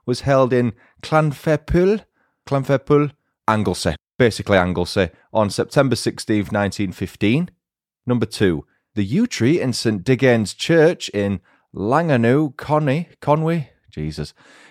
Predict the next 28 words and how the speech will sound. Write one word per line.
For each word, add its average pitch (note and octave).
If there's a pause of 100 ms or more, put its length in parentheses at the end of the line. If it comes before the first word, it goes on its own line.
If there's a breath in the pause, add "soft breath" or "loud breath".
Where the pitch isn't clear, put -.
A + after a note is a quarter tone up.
is A#2
believed C#3
to C3+
be B2
the A2
second D3
or A#2
third D#3+
oldest D#3+
living A2
organism C#3+
in G#2
the F#2
world, A2+
around F#2
four G2
or F2+
five A#2+
thousand A2
years E2+
old. G#2+ (600)
Three, D3+ (240 soft breath)
Cardigan B2+
Bay, B2+
one F#2
I E2+
can A#2
pronounce, A2